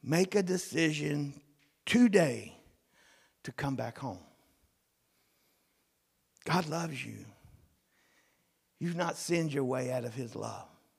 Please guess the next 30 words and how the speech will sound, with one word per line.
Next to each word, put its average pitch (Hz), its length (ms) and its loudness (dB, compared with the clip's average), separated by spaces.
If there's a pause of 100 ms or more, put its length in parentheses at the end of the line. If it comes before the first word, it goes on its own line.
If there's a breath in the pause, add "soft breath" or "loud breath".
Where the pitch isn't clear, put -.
(2000)
He - 100 -14
loves 160 340 -4
you 143 100 -8
so 156 220 -10
much. - 520 -10 (1900 soft breath)
Verse 143 200 0
seven, 147 340 2
it 110 80 -4
says, 123 240 0
"He 156 100 2
was 120 200 0
oppressed 160 420 -2
and 131 140 -2
treated 123 320 -2
harshly, 147 520 -2
and 117 140 -2
yet 127 180 0
never 143 440 -2
said 139 320 -4
a 131 40 -2
word. 117 460 -4 (320 loud breath)
He 170 140 6
was 143 180 2
led 156 220 4
like 147 180 4
a 127 60 0
lamb 143 400 2
to 147 100 -2
the 120 140 -2
slaughter, 135 580 4